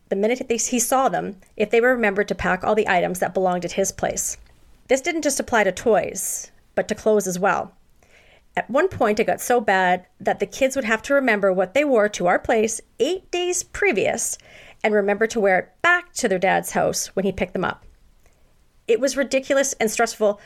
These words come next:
s-, watching it. I can't imagine what it was like to actually experience it. When I look back now, that seems to be the time when my kids' anxiety started to really ramp up. Bad behavior number five,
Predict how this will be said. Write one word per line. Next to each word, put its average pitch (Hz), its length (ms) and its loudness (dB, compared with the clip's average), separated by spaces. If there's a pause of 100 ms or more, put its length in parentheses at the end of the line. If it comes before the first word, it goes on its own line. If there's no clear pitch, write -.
(240)
s-, - 160 -8
watching 190 460 -2
it. - 180 -6
I - 80 0
can't 233 380 -2
imagine 196 640 0 (160)
what 190 120 0
it 185 40 0
was 190 140 -2
like - 320 0 (320)
to - 120 -4
actually 185 280 0
experience 170 500 -2
it. - 160 -6 (1080)
When 220 140 0
I 226 100 4
look 302 180 0
back 247 260 2
now, 359 440 0 (1000)
that 220 300 0
seems 285 280 -2
to 277 80 0
be 247 100 2
the 233 100 2
time 190 440 0
when 196 140 0
my 185 100 2
kids' 196 240 -2
anxiety 190 500 2
started 190 320 0
to 190 100 -2
really 180 360 0
ramp 170 300 -2
up. - 220 -4 (1400)
Bad 370 200 2
behavior 330 360 0
number 269 280 0
five, - 640 -2